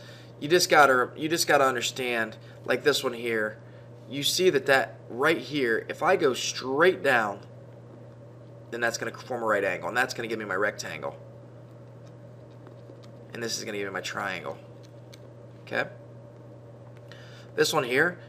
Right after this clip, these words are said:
you can see that, that, if you just went straight down there, you would then create a rectangle and a triangle. Okay? Um, so, finding the area, realistically, that trapezoid formula that I teach you, really,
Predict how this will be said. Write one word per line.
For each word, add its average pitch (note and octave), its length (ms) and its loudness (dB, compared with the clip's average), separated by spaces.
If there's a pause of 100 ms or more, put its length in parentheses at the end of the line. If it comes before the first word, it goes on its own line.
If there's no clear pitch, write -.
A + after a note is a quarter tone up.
(100)
you C3+ 120 -6
can C3+ 100 -2
see - 200 0
that, A#2+ 160 2
that, C3+ 360 6
if C3+ 260 -8
you D3 60 -4
just C#3+ 180 -2
went C3+ 120 -2
straight A#2+ 240 -4
down B2+ 180 0
there, A#2+ 160 0
you B2+ 160 0
would A#2 80 -2
then A#2 160 -2
create A2+ 320 0
a A2 40 2
rectangle A2 500 -2
and A2+ 100 -6
a - 20 -16
triangle. B2 440 -8 (720)
Okay? - 360 -10 (760)
Um, G#2 280 -4
so, - 340 2 (460)
finding G#3 340 6
the B2+ 100 4
area, C3 520 6 (400)
realistically, F3 500 6
that D3 180 6
trapezoid C#3+ 480 2
formula C3 360 0
that A#2+ 40 4
I A2 60 4
teach E3 340 -4
you, A#2 80 -6
really, D#3 460 2